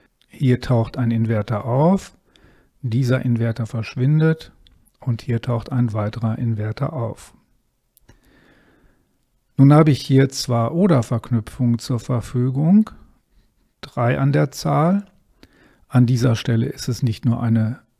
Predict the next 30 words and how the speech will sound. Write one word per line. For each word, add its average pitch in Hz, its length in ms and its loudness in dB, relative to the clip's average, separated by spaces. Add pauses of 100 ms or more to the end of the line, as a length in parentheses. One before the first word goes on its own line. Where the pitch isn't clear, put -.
(120)
Oder-Verknüpfung, 139 1400 0
denn 117 180 4
der - 260 -2
Ausgang 123 460 0
wird - 160 -6
invertiert 123 880 0 (560)
und 117 140 0
damit 123 320 2
handelt 131 340 2
es 117 140 -6
sich 117 120 -4
hier 131 220 0
schon 131 240 0
um 127 140 0
eine 123 200 2
Nor-Verknüpfung. 123 1200 2 (160)
An 123 180 0
dieser 127 240 2
Stelle 131 260 0
muss 131 220 2
ich - 120 -6
also 120 200 2
nicht 123 360 4
mehr 123 220 2
eingreifen, 135 800 0
es - 120 -4
ist 135 140 -6
bereits 117 380 -2
eine 131 280 2
Nor-Verknüpfung. 117 1080 0